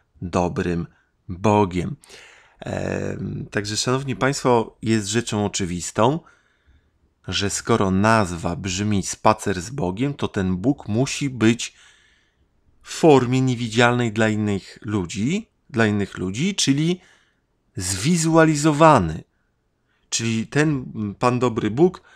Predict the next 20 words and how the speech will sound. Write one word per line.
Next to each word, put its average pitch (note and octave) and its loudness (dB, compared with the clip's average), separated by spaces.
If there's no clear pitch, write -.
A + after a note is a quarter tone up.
musi D#3+ 4
być B2 0
przeze G#2+ 2
mnie G#2+ 2
wymyślony. G#2 2
I G#2 -4
tutaj F#3 2
dochodzimy C3+ 0
do A#2 0
takiego A2 -6
fajnego G#2 -2
wniosku, A#2+ -4
czyli A#2 -4
spacer E3 2
z G#2+ -6
Bogiem C#3 0
jest A#2+ -6
tak - -4
naprawdę A2 -2
spacerem A#2 0